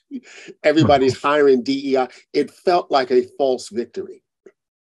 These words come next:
Speaker 2: Absolutely.
Speaker 1: And, and, and of course, three years later, now we know, in fact, not only was it a false victory, it was a way to mobilize folks against us.
Speaker 2: That's, that, that's exactly right. And, and, and you're right. The,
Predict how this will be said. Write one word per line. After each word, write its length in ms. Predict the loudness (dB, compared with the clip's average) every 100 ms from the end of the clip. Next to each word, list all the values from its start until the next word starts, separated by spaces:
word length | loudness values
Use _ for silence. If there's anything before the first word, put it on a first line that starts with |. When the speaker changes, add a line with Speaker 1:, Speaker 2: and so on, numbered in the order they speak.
| _ _ _
Speaker 2:
Absolutely. 680 | 0 0 -2 -2 0 2 0
Speaker 1:
And, 80 | -4 _ _ -2
and, 120 | -2 2
and 120 | 2
of 100 | 2
course, 220 | 2 0
three 240 | 2 2 6
years 280 | 4 4 0
later, 260 | 0 0
now 300 | 0 0 0
we 140 | 0 0
know, 220 | 0 0
in 80 | -2
fact, 340 | -4 -8 -6
not 220 | -6 -6 -4
only 180 | -4
was 220 | -4 -4 -6
it 160 | -6
a 80 | -6
false 400 | -6 -8 -8 -8
victory, 640 | -8 -4 -4 -2 -4 -6 -12 _ _
it 160 | -4 0
was 320 | 0 0 -4 -4
a 120 | -2
way 260 | -2 -2 -4
to 140 | -8
mobilize 960 | -6 -2 -2 -2 -6 -8 -12 -14 -18 -20 _ _
folks 220 | 2 2
against 380 | 2 0 -2 -10
us. 280 | -14 -14 -16 -20 _ _ _
Speaker 2:
That's, 280 | -4 -4 -6
that, 260 | -4 -2 -2
that's 200 | -4 -4
exactly 440 | -4 -4 -4 -6
right. 360 | -4 -4 -4 -6 -6
And, 240 | -6 -6
and, 240 | -4 -4 -4
and 160 | -2 0
you're 120 | 2
right. 260 | 2 0
The, 220 | -4 -12